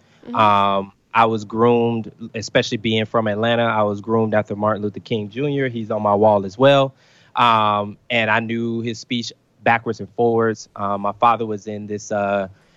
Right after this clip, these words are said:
Speaker 2: organization called A Hundred Black Men of America.
Speaker 1: Mm-hmm.
Speaker 2: Um, and their biggest chapter was the Atlanta chapter, um, as well. So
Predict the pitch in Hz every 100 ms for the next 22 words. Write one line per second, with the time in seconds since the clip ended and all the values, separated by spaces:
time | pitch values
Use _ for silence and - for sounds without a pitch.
0 | _ 127 117 110 113 113 107 113 104 98
1 | 113 110 101 104 - 107 104 98 98 104
2 | 113 110 113 110 110 _ _ 240 110 101
3 | 98 95 95 - _ 104 101 98 104 104
4 | 98 104 117 110 - 110 107 113 107 101
5 | 101 101 104 104 104 - 107 104 113 110
6 | 110 _ _ _ 107 101 101 - 101 -
7 | 110 110 110 - 123 117 110 110 107